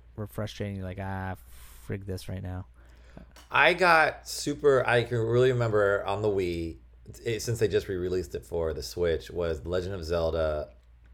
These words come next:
Speaker 2: uh, Skyward Sword.
Speaker 1: Yep.
Speaker 2: On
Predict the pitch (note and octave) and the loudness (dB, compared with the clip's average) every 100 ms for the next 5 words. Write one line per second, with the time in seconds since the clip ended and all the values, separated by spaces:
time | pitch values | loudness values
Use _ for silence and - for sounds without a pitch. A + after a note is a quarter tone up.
0 | - - - D#2+ D2+ - E2 E2 D#2 - | -20 -20 -10 -8 -8 -4 -2 -2 -4 -6
1 | C#2+ C2+ B1 - - - - - - - | -6 -8 -12 -18 -20 -20 -20 -20 -20 -20
2 | - G#2+ A2 - - G2+ G2+ G2+ F#2 | -8 -6 -6 -8 -4 0 2 0 -2